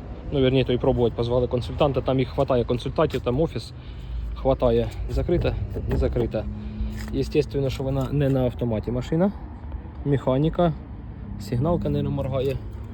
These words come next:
Щас будуть заводити апарата там. Такий от достойний внимання варіантик.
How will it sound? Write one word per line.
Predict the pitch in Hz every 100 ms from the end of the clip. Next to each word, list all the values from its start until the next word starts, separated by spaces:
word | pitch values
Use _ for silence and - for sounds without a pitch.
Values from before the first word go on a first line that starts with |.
| - - - - - - - - - -
Щас | - 113
будуть | 117 117
заводити | 120 120 113 110
апарата | 107 117 107 98
там. | 104 104 - - - - - - - - - - - - -
Такий | 147 160
от | 151 - -
достойний | 131 - 135 127 127
внимання | 120 127 127 127 127 123 107
варіантик. | 123 123 120 107 98